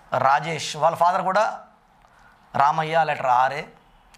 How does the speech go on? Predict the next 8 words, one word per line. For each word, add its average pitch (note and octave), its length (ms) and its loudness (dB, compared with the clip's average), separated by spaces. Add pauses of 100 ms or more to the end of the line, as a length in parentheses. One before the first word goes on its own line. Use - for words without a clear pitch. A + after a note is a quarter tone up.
(160)
ఇతను, D#3+ 280 -4
వీళ్ళ D3+ 160 -6
ఫాదరు, E3 600 0 (280)
ఆ, C3 260 -4
మెకానిక్. D3 600 -4 (1080)
So D3+ 140 -2
ఎక్కువ D3+ 320 -8 (100)
చదువుకోలేదు, C#3+ 720 -8